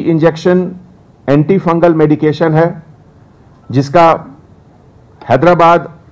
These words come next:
तेलंगाना और पूरे इंडिया में mucormycosis,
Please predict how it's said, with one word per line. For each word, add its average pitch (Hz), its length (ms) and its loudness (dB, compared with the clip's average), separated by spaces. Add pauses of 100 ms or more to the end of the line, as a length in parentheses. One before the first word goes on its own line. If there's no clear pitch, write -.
(320)
तेलंगाना 160 520 0
और 170 140 2
पूरे 165 380 0
इंडिया 156 280 4
में 135 300 0 (680)
mucormycosis, 160 1400 2